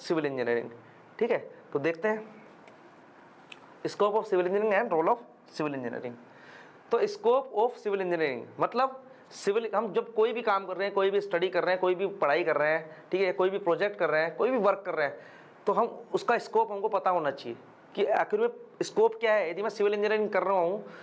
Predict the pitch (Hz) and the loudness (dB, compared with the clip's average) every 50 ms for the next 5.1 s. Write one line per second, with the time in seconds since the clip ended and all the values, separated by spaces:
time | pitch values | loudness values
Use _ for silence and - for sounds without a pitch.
0 | - - - 202 202 208 - 226 202 175 170 175 175 202 202 202 190 190 214 202 | -10 -2 0 2 2 2 2 4 6 6 6 6 4 2 -2 -2 -2 0 0 -2
1 | 202 - - 202 202 202 202 202 196 170 156 147 131 120 107 101 - - - - | -2 -2 0 0 0 0 2 2 2 2 2 2 2 0 -2 -4 -6 -14 -20 -20
2 | - - - - - - - - 220 233 220 139 - - - - - - - 185 | -20 -20 -20 -20 -20 -10 -6 -2 0 0 0 -2 -4 -8 -16 -20 -18 -4 0 0
3 | 196 196 196 - - - - - 233 - 214 214 202 190 190 220 247 233 - - | 2 2 0 -4 -12 -12 -8 -6 -2 2 2 4 4 2 2 0 0 -2 -2 -4
4 | - 185 190 190 190 - 262 247 - - 175 160 156 147 139 135 131 123 123 120 | -2 0 0 2 2 0 -2 -2 -4 -4 -4 -2 -2 -2 -2 -2 0 0 0 0
5 | 123 | -2